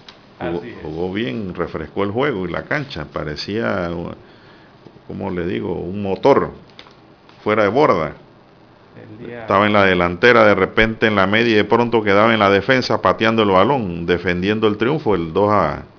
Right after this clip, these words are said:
Speaker 1: el dos a uno.
Speaker 2: Dos a uno, exacto.
Speaker 1: Salió a defenderlo como, oye, gato boca arriba.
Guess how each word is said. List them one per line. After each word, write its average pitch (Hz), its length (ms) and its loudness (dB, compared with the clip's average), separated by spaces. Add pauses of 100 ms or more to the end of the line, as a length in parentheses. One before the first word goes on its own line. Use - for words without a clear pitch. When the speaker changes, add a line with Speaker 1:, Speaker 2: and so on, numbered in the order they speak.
(580)
Speaker 1:
el 78 160 -10
dos 92 180 -2
a 98 60 4
uno. 113 320 0 (180)
Speaker 2:
Dos 113 200 -20
a 107 80 -20
uno, 117 220 -18
exacto. 113 220 -18
Speaker 1:
Salió 82 300 -4
a - 40 2
defenderlo 131 600 0
como, 90 760 -2
oye, 76 220 -8 (280)
gato 110 300 -2
boca 80 720 -2
arriba. 101 360 -4